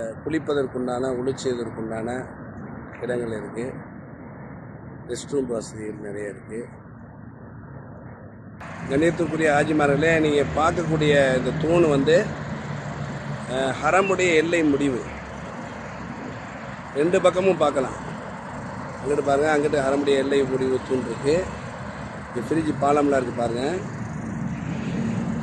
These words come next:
இந்த ஹரமுடைய எல்லை முடிவை தாண்டி தான் ஆயிஷா மஸ்ஜிதே இருக்கு.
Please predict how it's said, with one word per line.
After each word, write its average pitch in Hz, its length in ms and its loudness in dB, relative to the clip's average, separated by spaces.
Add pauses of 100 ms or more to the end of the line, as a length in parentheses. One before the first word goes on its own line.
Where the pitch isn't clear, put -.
இந்த 151 280 6
ஹரமுடைய 190 680 8
எல்லை 185 360 8
முடிவை 175 480 8
தாண்டி 170 400 4
தான் 180 340 4
ஆயிஷா 165 220 2
மஸ்ஜிதே 151 420 4
இருக்கு. 117 240 0